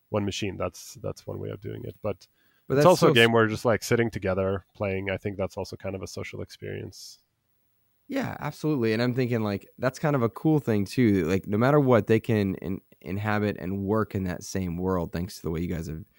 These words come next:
Speaker 2: designed those ser-, those server elements. They can just jump in and continue the experience,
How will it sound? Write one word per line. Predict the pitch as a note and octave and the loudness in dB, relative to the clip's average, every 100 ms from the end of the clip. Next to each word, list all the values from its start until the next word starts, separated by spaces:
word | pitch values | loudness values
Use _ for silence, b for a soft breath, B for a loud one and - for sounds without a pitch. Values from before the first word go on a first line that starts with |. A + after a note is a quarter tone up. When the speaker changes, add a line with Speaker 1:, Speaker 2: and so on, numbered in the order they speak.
| b b - | b b -6
Speaker 2:
designed | F#2 F2+ E2+ | -2 0 -2
those | D#2+ - | -4 -4
ser-, | G2 - | -4 -2
those | D#2+ F2+ | -6 -6
server | - F#2+ D2+ | -4 -4 -4
elements. | D#2 D#2 F2+ | -4 -6 -10
They | F2 | -8
can | F#2+ | -8
just | F2+ - - | -8 -12 -8
jump | F#2+ F#2+ - | -6 -4 -4
in | F#2+ | -4
and | F2 E2+ - | -4 -10 -8
continue | G2 F#2 - A2 A2 | -8 -8 -6 -2 0
the | F#2+ F#2+ | 0 -2
experience, | F2 - - G2 F#2+ F2 E2+ - - | -6 -10 -6 -2 -2 -2 -6 -12 -20